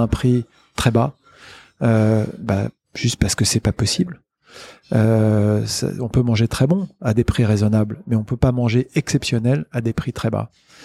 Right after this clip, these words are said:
Donc ça, c'était un, un échec, mais on a été, euh, utopiste, je crois. Et puis, euh, ma grande fierté, euh, <laughs> je sais pas, j'en, j'ai, j'ai du mal à être fier, moi. J'essaye de faire le, le, chaque jour, euh, euh,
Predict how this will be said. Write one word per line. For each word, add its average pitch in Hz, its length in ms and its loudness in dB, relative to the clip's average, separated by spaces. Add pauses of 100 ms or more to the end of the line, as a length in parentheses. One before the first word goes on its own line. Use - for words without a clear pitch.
(460)
Donc 123 180 0
ça, 170 120 4
c'était 135 280 2
un, 120 280 2
un 123 160 2
échec, 131 420 2
mais 123 120 -4
on 120 140 -4
a 117 80 2
été, 120 400 0
euh, 110 340 -4
utopiste, - 680 -4
je 117 120 -6
crois. 131 320 -2 (840)
Et 123 100 4
puis, 139 420 2
euh, 117 360 2 (600)
ma 123 100 2
grande 147 180 2
fierté, 151 420 2
euh, 123 280 0 (180)
<laughs> - 180 -12
je - 140 -16
sais - 160 -8
pas, - 180 -2
j'en, 123 180 -6 (460)
j'ai, 147 220 -6
j'ai 135 120 2
du 139 120 -2
mal 156 160 4
à 135 80 4
être 120 120 0
fier, 135 300 2
moi. 104 180 -8 (200)
J'essaye 131 340 -2
de 120 100 2
faire 127 300 2
le, 120 140 2
le, 117 420 -2
chaque 127 280 0
jour, 139 440 2
euh, 113 220 0 (500)
euh, 113 280 -4